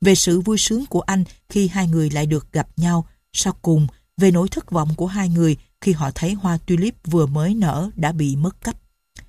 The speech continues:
Tất cả sự việc được kể với một giọng hết sức chân thành. Hoàng thân hỏi, "Nhưng cô quen biết người tù ấy chưa lâu kia mà."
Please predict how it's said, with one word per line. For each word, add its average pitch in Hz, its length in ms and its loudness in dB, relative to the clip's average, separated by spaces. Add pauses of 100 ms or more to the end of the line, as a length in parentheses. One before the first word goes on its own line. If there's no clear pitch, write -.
(320)
Tất - 160 -4
cả 180 120 2
sự 160 180 0
việc 160 220 0
được 165 260 -2
kể 143 180 0
với 220 160 -4
một 185 140 0 (100)
giọng 143 180 -2
hết 175 220 -4
sức - 340 -6
chân 170 220 0
thành. 156 220 0 (400)
Hoàng 143 200 -2
thân 160 180 -2
hỏi, 180 360 -6 (520)
"Nhưng 196 200 6
cô 185 180 0
quen 185 280 0
biết - 220 -2
người 165 120 2
tù 160 200 0
ấy 185 280 -2
chưa 208 160 2
lâu 185 360 0
kia 214 100 0
mà." 170 240 0